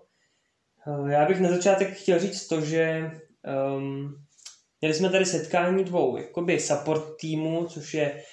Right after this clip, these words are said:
technický a modlitební, který to drží nějak, eh, z-, externě, zvenku. Eh, potom máme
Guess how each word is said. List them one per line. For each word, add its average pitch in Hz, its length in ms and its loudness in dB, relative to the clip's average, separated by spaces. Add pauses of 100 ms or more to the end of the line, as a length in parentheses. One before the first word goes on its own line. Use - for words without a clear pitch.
(160)
technický 175 540 0
a 151 60 2
modlitební, 185 600 2
který 170 440 -2 (320)
to 165 100 -2
drží 175 440 0
nějak, 147 540 0 (200)
eh, 139 360 -10
z-, 139 120 -18
externě, 196 760 2
zvenku. 170 680 -2 (480)
Eh, 147 200 0
potom 160 240 0
máme 208 520 2